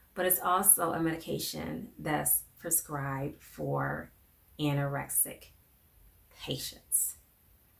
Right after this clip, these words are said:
When I read the rest of the adverse side effects, 'cause I didn't see that at first, I thought, "Oh my Lord,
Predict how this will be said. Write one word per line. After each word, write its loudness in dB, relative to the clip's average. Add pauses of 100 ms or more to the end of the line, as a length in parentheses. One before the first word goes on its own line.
(560)
When 6
I 4 (100)
read -2 (480)
the 2
rest 2 (160)
of 0
the -4 (100)
adverse 2 (640)
side 8
effects, 0
'cause 2
I 8
didn't 8
see 2
that 6
at 0
first, 4
I 6
thought, 2
"Oh 12
my 8
Lord, 2